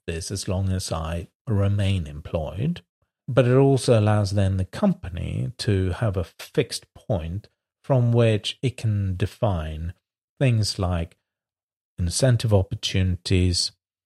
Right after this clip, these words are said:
your pension contributions, how benefits are calculated. Like if you get life assurance cover, it's often in, in a, uh, defined as a multiple of your base salary. Then you have the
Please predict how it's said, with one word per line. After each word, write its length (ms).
your 280
pension 760
contributions, 1080
how 580
benefits 580
are 60
calculated. 760
Like 300
if 140
you 60
get 220
life 440
assurance 540
cover, 680
it's 220
often 500
in, 260
in 140
a, 200
uh, 240
defined 560
as 160
a 40
multiple 960
of 120
your 100
base 280
salary. 460
Then 320
you 100
have 560
the 180